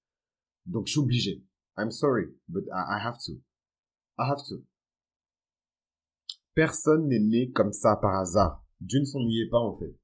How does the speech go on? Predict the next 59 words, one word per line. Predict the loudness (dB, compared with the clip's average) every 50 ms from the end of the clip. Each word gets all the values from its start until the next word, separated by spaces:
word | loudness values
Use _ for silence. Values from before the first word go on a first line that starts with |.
| _
Personne | -2 -2 -2 0 -2 -2 0 0
n'est | 0 0 2
né | 2 2 2 2
comme | 0 0 -2
ça, | -2 2 4 4 4 4
boum, | 4 2 0 0 2 2 2
euh, | 2 2
par | 2 0 0 0
hasard. | -2 -4 -4 -4 -6 -6 -10 _ _ _
Personne. | _ 0 0 0 -4 -4 -4 -4 -4 -6 -10 _ _ _ _ _ _ _ _ _ _ _ _ _ _ _ _ _ _ _ _ _ _ _ _ _ _ _ _ _ _ _ _ _ _ _ _ _ _ -12 -12
Vous | -10 -8 -8
êtes | -6 -2
né | 0 0 0
pour | 4 4 4
une | 4 4 0
raison, | 2 2 2 2 0 -2 -6 -8 _ _ -6
et | -4
vous | -4 -2 -4
êtes | -4 -2
né | -2 0
avec | 0 0 0 -2 -4
une | -6 -4
charge | -2 -2 -2 -2 -4 -4
karmique. | -2 -2 0 0 -2 -4 -6 -8 _ _ _ _ _ _ -10
Vous | -4 -2 -2
êtes | 0
né | 2 2 4
avec | 4 4 4 2
la | 2 0 0
somme | -2 -2 -2 -2 0 0
des | 0 0
bonnes | 0 2 0 2 2
actions | 0 0 0 -2 -4 -4
que | -4 -2 -4
vous | -2 -2
avez | -2 -2 -2
effectuées | -4 -4 -4 -6 -6 -2 -2 -2
dans | -2 -2 -4
vos | -6 -6
vies | -6 -6 -6
précédentes, | -4 -4 -6 -6 -4 -6 -6 -8 -8 -10 -12 _ _ _ _ _ _ _ _ _ _ _ -20 _ _ _
et | -2 -2
vous | 0 0 0
êtes | 0 2
né | 2 2 4
avec | 4 2 2 2
la | 0 -2
somme | 0 0 -2 -2 0
des | 0 0
mauvaises | 0 0 2 2 0 2 0
actions | -2 -2 -4 -8 -8 -8
que | -10 -10 -10
vous | -6 -4
avez | -4 -4 -4 -4
effectuées | -6 -10 -12 _ -10 -6 -4
dans | -4 -4
votre | -6 -8 -8
vie | -10 -12
précédente. | -10 -10 -10 -10 -10 -14 -18 -18